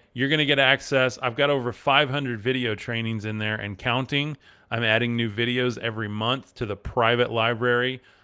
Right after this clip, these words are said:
of training in there. We also have a social media style, but off social media, community built right in. I'm gonna show you guys how to access that.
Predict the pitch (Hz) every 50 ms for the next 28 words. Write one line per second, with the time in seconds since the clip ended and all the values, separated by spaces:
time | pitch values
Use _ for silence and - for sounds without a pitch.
0 | _ _ - 110 101 - - - 131 123 123 131 139 139 139 143 143 147 147 147
1 | 147 151 147 - - - - - - _ _ 120 131 135 - 127 143 143 - -
2 | 156 143 139 127 123 - - 143 139 139 131 - 143 131 127 127 127 127 127 131
3 | 123 - - - 135 123 123 127 131 135 139 143 - 127 107 117 135 127 - -
4 | 156 180 202 190 - - - 143 127 110 - 127 117 110 113 113 110 107 107 107
5 | 104 113 123 131 - _ _ _ _ _ _ _ _ - - 151 151 156 170 185
6 | 196 180 139 113 110 104 98 101 123 123 123 120 - 123 120 123 127 135 156 165
7 | 120 92 90 - 113 120 113 - - - 123 120 117 117 123 120 120 - 120 117
8 | 113 - 113 113 117 127 - - - 139 135 131 - - 147 147 156 143 -